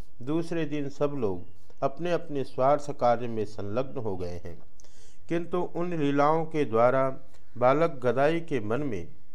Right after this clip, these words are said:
जिस भाव तरंग का उदय हुआ है, उसका विराम नहीं।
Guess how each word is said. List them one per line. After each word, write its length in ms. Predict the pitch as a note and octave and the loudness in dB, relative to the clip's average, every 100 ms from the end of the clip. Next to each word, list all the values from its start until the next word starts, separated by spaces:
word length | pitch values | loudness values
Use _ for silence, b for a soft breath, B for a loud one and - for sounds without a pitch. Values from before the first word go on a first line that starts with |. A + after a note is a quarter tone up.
| - A2+ | -4 -4
जिस 340 | B2+ D#3 G2+ | -2 -2 -2
भाव 340 | G2 A#2+ C#3 | 2 6 6
तरंग 400 | C#3+ C#3 B2+ D3+ | 4 0 0 0
का 240 | C#3 - A#2+ | -2 0 0
उदय 360 | - G#2 B2 | 0 0 0
हुआ 280 | B2 G#2+ B2+ | 0 2 2
है, 260 | A#2+ F2+ E2 - b b b b b b - | 2 -2 -2 -4 b b b b b b -2
उसका 320 | D3+ - F3 | -2 2 2
विराम 380 | D#3 B2 A2+ B2+ | 2 4 4 4
नहीं। 340 | G#2 F#2 F2 | 0 -2 -2